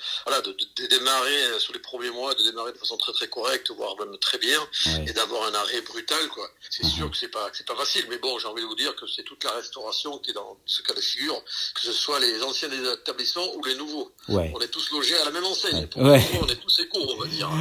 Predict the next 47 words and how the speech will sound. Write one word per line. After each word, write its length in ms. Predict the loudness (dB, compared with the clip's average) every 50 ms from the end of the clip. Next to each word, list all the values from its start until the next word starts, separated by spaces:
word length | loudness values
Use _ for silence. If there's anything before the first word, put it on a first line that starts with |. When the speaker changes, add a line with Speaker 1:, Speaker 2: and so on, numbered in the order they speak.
| 2 2 0 4 8
Speaker 2:
On 140 | 10 12
va, 160 | 12 12 12 12
on 100 | 10 10
va, 80 | 10 10 10
on 80 | 10
va 120 | 10 12 12
en 60 | 10
reparler, 380 | 10 8 8 10 12 12 12 12
mais 140 | 12 12
j'ai 100 | 12 12
une 140 | 10 10 10
première 340 | 10 8 10 12 12 10 10
question, 460 | 8 4 4 4 6 8 8 8 8 8
Yves, 240 | 8 6 6 6
sur 300 | 6 4 4 6 8 8
un 60 | 8 8
peu, 100 | 6 6
bah, 140 | 6 6 6
ce 80 | 4
premier 280 | 2 6 10 10 12 10
sentiment 600 | 10 8 6 6 6 6 6 8 8 8 8 6
que, 280 | 8 8 8 8 6 4 0 -10 -20 -20 -20 -20 -20 _ 0
que 60 | 2
vous 220 | 4 6 8 8
inspire 400 | 10 8 8 6 6 6 6 8
cette 180 | 8 6 4 4
crise 320 | 4 4 6 6 6 6
du 140 | 6 2 2
coronavirus, 680 | 4 6 6 8 8 10 10 10 8 10 8 8 6 6
qui 80 | 4
est 40 | 4
une 100 | 4 4
crise 220 | 4 2 2 4 6
mondiale 400 | 6 6 8 8 8 8 8 6
qui 100 | 2 -2
touche 300 | -2 -4 -4 -4 -6 -8 _
tout 160 | 6 10 10
le 80 | 12 12
monde, 280 | 12 12 12 12 10 8
et 60 | 8
pas 140 | 6 6 6
bien 120 | 6 6
sûr 160 | 6 4 2
que 80 | 2 4
la 60 | 4
restauration, 560 | 4 4 4 4 6 6 6 6 6 8 10
mais 180 | 10 10 8